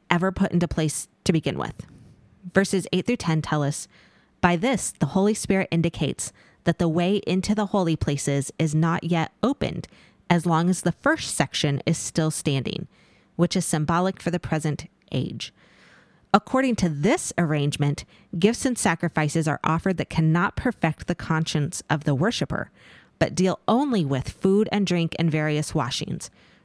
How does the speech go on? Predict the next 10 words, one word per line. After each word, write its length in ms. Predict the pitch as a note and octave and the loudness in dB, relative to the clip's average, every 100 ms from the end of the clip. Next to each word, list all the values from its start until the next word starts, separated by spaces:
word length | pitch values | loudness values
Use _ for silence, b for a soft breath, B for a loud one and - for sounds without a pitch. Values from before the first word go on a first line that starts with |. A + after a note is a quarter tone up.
| - | -4
regulations 640 | F3 F3+ G#3 F#3 F3 F3+ | -2 0 -2 -2 -2 -4
for 120 | - D#3+ | -4 -6
the 80 | |
body, 500 | C3+ A3 A3 D3+ - b b b b _ | -4 -4 -2 -4 -6 b b b b _
imposed 640 | F3+ F3 - G#3+ A3+ A3 - | 0 2 2 4 2 0 0
until 420 | E3+ - G#3 G3+ | 0 2 0 2
the 120 | G3 | -2
time 480 | - F3+ D#3+ D#3 D3+ | -2 -2 0 0 0
of 200 | E3+ C#3+ | 0 0
Reformation." 800 | D#3 C#3+ D3+ C#3+ C3+ - - D#3+ | -2 0 0 0 -2 -4 -8 -10